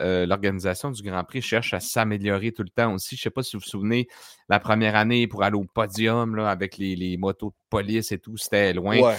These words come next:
Speaker 1: Là, cette année, l'espèce de, comme d'entrevue sur la plateforme, tu sais,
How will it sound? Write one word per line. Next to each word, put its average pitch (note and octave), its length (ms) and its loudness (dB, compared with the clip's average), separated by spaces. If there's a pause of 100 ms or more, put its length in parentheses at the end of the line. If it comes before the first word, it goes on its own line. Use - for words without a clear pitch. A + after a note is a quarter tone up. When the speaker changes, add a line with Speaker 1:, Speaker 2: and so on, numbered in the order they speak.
(140)
Speaker 1:
Là, A2+ 140 8
cette B2+ 240 2
année, A2 320 4
l'espèce A2+ 540 2
de, F#2+ 80 0
comme G2+ 240 0
d'entrevue G#2 480 2
sur B2+ 140 2
la G2 100 4
plateforme, A#2+ 720 4
tu - 80 -10
sais, C#3 180 2